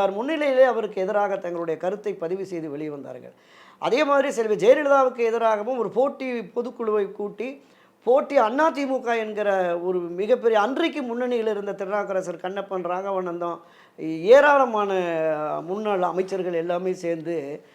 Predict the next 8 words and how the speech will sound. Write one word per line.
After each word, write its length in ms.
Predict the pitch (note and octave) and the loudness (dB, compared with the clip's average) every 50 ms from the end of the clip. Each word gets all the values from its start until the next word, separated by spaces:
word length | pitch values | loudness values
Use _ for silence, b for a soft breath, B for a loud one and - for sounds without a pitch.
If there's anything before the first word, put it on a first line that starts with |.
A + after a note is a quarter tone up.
| b b b b _ - - | b b b b _ -6 -4
செல்வி 260 | G#3 G#3+ F#3 F#3+ F3 - | -2 -2 -2 0 4 8
ஜெயலலிதாவுக்கு 680 | A3 C4 D4+ D#4+ D#4 D#4 D4+ C#4+ C4+ B3+ B3 A#3 A3+ G#3+ | 10 10 10 8 6 4 6 6 6 6 4 0 -2 -4
எதிராகவும் 420 | G#3 G#3 G#3 G3+ F3+ G3 G3 F3+ F3+ | -2 0 -2 -2 -2 -4 -6 -6 -6
தீர்மானம் 400 | F#3+ F#3 F3+ E3+ E3+ E3 D3+ D3+ | -6 -6 -4 -4 -6 -6 -6 -8
கொண்டு 180 | D3+ D3 D3 C#3+ | -8 -10 -8 -10
வந்தார்கள். 380 | C#3 C3+ C#3 B2+ C3 B2+ B2 - b b b b b b b b b b b - | -10 -12 -14 -16 -18 -20 -20 -20 b b b b b b b b b b b -10
அண்ணா 220 | C3 D#3+ G#3+ B3 B3+ B3+ | -8 -4 0 2 4 4
திராவிட 320 | B3+ B3 A#3+ A#3 A#3 A3 | 6 8 8 8 6 4